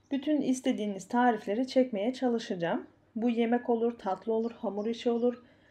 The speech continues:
Yani hiç fark etmez. Siz yeter ki yazın.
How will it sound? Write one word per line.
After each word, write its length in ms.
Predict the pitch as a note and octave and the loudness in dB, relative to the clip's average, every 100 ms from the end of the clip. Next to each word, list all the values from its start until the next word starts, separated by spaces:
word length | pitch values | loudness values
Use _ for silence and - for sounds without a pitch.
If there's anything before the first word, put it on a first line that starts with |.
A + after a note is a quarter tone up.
| _ _ G#3+ | _ _ 0
Yani 100 | G#3+ | 2
hiç 220 | D#4+ - | 0 2
fark 260 | C4+ A#3+ | 2 4
etmez. 360 | A#3+ G#3+ F3+ F3+ | 2 0 -2 -2
Siz 160 | A#3 A#3 | -2 4
yeter 360 | C4 C#4 C4+ | 4 4 0
ki 100 | C4 | 0
yazın. 480 | A#3+ D#4 A#3+ C#4 G4 | 6 6 6 2 0